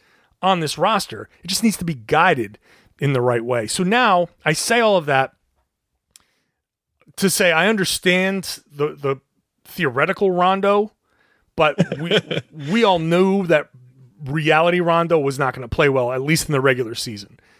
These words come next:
Speaker 1: But John Collins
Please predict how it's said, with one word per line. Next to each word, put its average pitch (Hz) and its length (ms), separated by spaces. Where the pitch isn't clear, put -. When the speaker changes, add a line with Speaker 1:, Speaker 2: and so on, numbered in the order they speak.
Speaker 1:
But 180 220
John 247 260
Collins 175 720